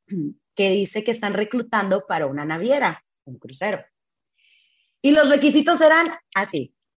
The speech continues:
egresada en turismo, actitud positiva <laughs> y hablar inglés. Y yo,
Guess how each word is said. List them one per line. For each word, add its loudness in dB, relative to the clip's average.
egresada 2
en 0
turismo, 2
actitud -4
positiva -2
<laughs> -12
y 0
hablar 0
inglés. -2
Y -4
yo, 0